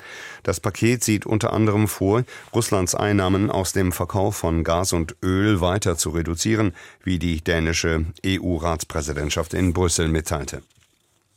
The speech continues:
In Mainz sind die Ministerpräsidenten der Länder zu Beratungen zusammengekommen. Bei den Gesprächen in der rheinland-pfälzischen Landeshauptstadt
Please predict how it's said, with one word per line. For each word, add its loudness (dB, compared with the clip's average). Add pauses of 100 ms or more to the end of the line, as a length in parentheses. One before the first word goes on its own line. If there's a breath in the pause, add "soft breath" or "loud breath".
(960 loud breath)
In 6
Mainz 4
sind 4
die 6
Ministerpräsidenten 2
der 4
Länder 4
zu 0
Beratungen 2
zusammengekommen. 0 (200 loud breath)
Bei 2
den 2
Gesprächen 0
in 0
der 2
rheinland-pfälzischen 0
Landeshauptstadt 0